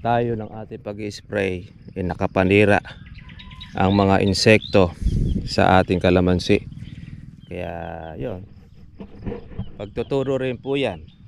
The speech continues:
Kaya lahat po noong, ah, ginagawa po natin sa kalamansi pag-aalaga, halimbawa, yung pong kalamansi natin ay marami pong nasira,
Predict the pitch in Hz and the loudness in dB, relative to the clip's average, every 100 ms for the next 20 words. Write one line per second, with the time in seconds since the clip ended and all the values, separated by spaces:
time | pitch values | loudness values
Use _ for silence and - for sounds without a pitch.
0 | - 104 107 104 110 120 - 127 123 120 | -12 -8 -6 -6 -8 -10 -10 -10 -10 -10
1 | 117 120 117 110 - - - - 110 107 | -8 -8 -8 -12 -20 -20 -20 -8 -4 -2
2 | 117 113 104 113 110 117 113 110 107 101 | 0 0 2 2 2 0 0 0 -2 -6
3 | 101 104 104 101 101 101 95 104 98 85 | -6 -4 -4 -4 -2 0 2 4 2 2
4 | 82 78 - 87 90 90 101 95 82 78 | -2 -4 -6 -6 -6 0 2 2 -2 -4
5 | - - - - - 107 101 110 104 107 | -14 -16 -16 -16 -10 -8 -6 -4 -2 -2
6 | 104 110 110 117 110 107 101 101 104 110 | -4 -2 -2 -2 -2 -4 -2 0 0 0
7 | - 101 98 - 147 156 151 | -4 -4 -4 -2 2 4 2